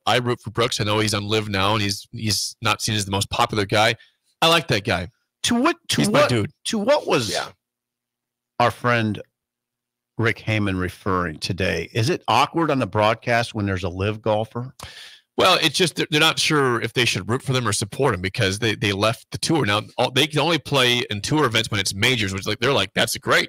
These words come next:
Speaker 1: We want to play in the majors. That's all we want to win is the majors." And so,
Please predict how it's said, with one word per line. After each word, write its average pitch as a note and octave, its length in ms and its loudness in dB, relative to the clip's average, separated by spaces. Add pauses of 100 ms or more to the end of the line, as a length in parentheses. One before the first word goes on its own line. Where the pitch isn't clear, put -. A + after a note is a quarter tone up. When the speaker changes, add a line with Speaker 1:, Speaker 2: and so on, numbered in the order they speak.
Speaker 1:
We A2 80 -4
want B2+ 280 2
to - 60 -12
play A2 120 2
in G2+ 80 -2
the G2 60 -8
majors. F#2+ 360 0
That's G2 160 -2
all A2+ 80 2
we A2 60 2
want A2 280 -2
to A2+ 80 -4
win C3+ 200 -2
is G2+ 120 -2
the F#2 120 -8
majors." B2 560 0
And G#2+ 100 -4
so, G2+ 400 2